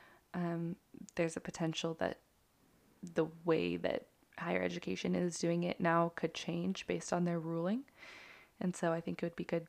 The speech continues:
for all of us to explore affirmative action, its pros and cons,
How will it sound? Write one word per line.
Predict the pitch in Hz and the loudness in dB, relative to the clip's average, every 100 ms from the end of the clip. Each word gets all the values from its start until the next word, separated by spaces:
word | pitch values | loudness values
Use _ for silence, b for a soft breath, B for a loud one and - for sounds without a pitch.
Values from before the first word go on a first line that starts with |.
| - _ | -12 _
for | - 170 - | 0 2 4
all | - 196 | 2 0
of | 214 | 0
us | - - - | 0 0 -6
to | - - - - 190 - b b b b b _ - 180 | -6 -2 0 0 -4 -8 b b b b b _ -6 -4
explore | 180 - - 165 165 170 170 180 - - - | -4 -10 -8 -2 0 0 -2 -4 -8 -8 -6
affirmative | 180 - 170 170 | -6 -4 -4 0
action, | 175 185 - 190 185 190 - _ _ _ _ _ _ - | 0 -2 -2 0 2 0 -2 _ _ _ _ _ _ -10
its | 180 - - - - - _ - | -8 -8 -16 -16 -16 -20 _ 2
pros | 170 165 170 | 2 2 -2
and | 165 | -2
cons, | - 175 180 226 - - | 0 2 4 2 0 -16